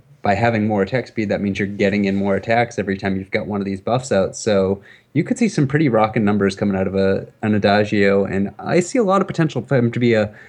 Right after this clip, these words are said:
C P carry in his own right, as opposed to, "I'm gonna buff whoever my carry is."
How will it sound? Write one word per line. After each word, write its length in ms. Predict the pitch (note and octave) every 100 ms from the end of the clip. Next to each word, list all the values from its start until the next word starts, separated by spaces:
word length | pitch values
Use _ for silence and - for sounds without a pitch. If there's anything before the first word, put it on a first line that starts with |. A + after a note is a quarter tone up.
| - -
C 280 | - D#3 C#3+
P 220 | - D3
carry 480 | - A2 B2 B2 F#2+
in 80 |
his 160 | G#2+ G2 -
own 300 | G2 G#2+ D3
right, 360 | F#3 A#3+ B3 - - _ _ _ _ -
as 180 | C3 C3+
opposed 520 | C3+ B2 B2+ A#2+ -
to, 640 | - A#2 A2 A2 G#2+ G#2+ - _ _ _ -
"I'm 120 | A2+
gonna 140 | A2+ G#2
buff 560 | G#2 G#2 G2 - _ _ _ _ -
whoever 720 | - A#2 G#2 F#2+ G2+ G2 G2 -
my 140 | G2
carry 380 | F#2 - D2+ -
is." 280 | - - -